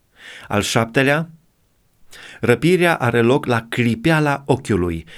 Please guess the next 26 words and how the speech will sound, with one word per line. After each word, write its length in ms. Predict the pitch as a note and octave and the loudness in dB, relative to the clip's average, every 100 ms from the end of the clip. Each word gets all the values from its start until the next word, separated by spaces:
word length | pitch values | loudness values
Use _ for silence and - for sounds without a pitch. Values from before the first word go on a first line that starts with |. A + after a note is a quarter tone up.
| - | -4
Nu 100 | F3 | 0
este 320 | F3+ B2+ - | 0 0 0
o 140 | A2 A2 | 0 2
activitate 600 | G#2 - G#2+ G#2+ A#2+ A#2+ | 0 -2 -2 -2 -2 0
prelungită, 640 | A#2 A2 A2 G#2 A2+ A2 | 0 2 0 0 0 0
nu 100 | F#2+ | 0
este 240 | D#3 D3+ C3 | 0 0 0
un 180 | A#2 | 0
proces. 720 | A2 A2 G2+ - D#2 - - - _ _ _ _ _ _ _ - - | -2 -4 -4 -4 -6 -6 -10 -14 _ _ _ _ _ _ _ -18 -6
Acesta 380 | A#2+ D3+ D3+ | -2 0 2
este 240 | B2 A2+ B2 | 0 2 0
un 180 | A2 C3 | 0 0
alt 220 | D3+ C3 | -2 0
lucru 280 | A#2 A#2 B2 | 0 2 0
care 200 | A2+ G2 | 0 0
merită 440 | G#2 B2 A#2+ A2+ | 2 0 0 -2
cercetat. 720 | G#2+ G2+ - G2 E2+ - - _ _ _ _ _ _ _ | 0 -2 -2 -4 -4 -6 -20 _ _ _ _ _ _ _
Apoi, 520 | - B2 C#3+ B2+ F2+ - | -6 0 2 2 0 -4
răpirea 540 | F#2+ G2 C#3 D#3 D3 | -4 -2 -2 0 0
se 280 | - C#3 C3 | 0 0 0
întâmplă 600 | A#2+ G#2+ C3+ C3+ C3+ B2+ | 0 0 0 0 2 2
în 220 | B2 A2+ A2 | 2 -2 -2
aer, 600 | - C3 A2 F2 D#2+ - | -4 0 0 0 -2 -6
nu 200 | - A2 | -4 -4
pe 120 | C3 B2+ | 0 0
pământ. 640 | B2 A2+ F2+ C#2+ - | 2 0 0 -4 -14